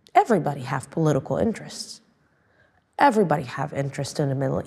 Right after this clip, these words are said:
East. You know, we have peace agreement with Jordan.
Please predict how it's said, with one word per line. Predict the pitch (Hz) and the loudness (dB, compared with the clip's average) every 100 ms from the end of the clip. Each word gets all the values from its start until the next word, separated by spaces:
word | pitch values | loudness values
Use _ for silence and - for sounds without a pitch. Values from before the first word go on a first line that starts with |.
| 135 | -8
East. | - - - _ _ _ _ _ _ _ _ _ _ _ _ _ _ _ - | -8 -12 -14 _ _ _ _ _ _ _ _ _ _ _ _ _ _ _ 2
You | 220 | 2
know, | 147 135 - - _ _ _ _ _ _ _ _ _ _ _ - _ | 2 -4 -12 -20 _ _ _ _ _ _ _ _ _ _ _ -20 _
we | 277 | 2
have | 226 156 139 | 4 2 0
peace | 151 139 | -2 0
agreement | 139 147 139 135 | 0 2 0 -2
with | 135 | -6
Jordan. | - 170 202 202 | 0 2 2 0